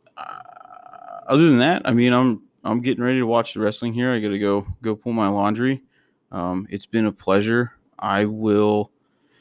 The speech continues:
come back, uh, hopefully this weekend and, and do another episode, um, because I do miss doing it. I'm almost to a hundred listens, so I appreciate, again, every single one of you.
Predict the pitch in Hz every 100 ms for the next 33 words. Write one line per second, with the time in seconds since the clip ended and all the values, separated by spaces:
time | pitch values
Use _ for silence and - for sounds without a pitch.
0 | _ _ - 147 127 104 98 104 - -
1 | - - _ _ - 90 82 78 101 95
2 | - 104 98 98 - - - - 120 -
3 | 113 104 - 107 101 95 - 101 101 104
4 | 101 98 98 98 101 - 92 95 - _
5 | _ _ _ _ _ _ 110 98 87 82
6 | 90 - - _ _ _ _ - 107 101
7 | 101 104 113 107 101 107 104 101 - 95
8 | 95 95 104 110 110 117 107 107 107 101
9 | 101 98 98 90 - 92 95 87 90 -
10 | 107 - 107 98 - 101 104 95 92 98
11 | 98 101 - 98 101 98 90 98 98 98